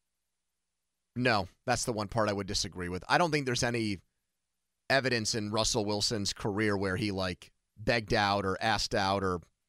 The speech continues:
you know, had, like, a fake injury or something like that or, like, shied away from contact. I mean, he is not, I will, the only thing that lends a little bit of credence to that is he just does not seem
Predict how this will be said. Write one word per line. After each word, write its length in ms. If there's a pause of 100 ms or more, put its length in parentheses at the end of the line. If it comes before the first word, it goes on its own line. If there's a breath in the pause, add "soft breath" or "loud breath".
(920)
you 140
know, 140
had, 220
like, 180
a 80
fake 340
injury 540
or 100
something 340
like 220
that 320
or, 160 (640)
like, 160
shied 320
away 240
from 200
contact. 580
I 20
mean, 140
he 220
is 180
not, 320
I 80
will, 320 (340 soft breath)
the 120
only 200
thing 160
that 120 (240)
lends 260
a 40
little 240
bit 140
of 60
credence 400
to 60
that 180
is 100
he 100
just 220
does 220
not 260
seem 580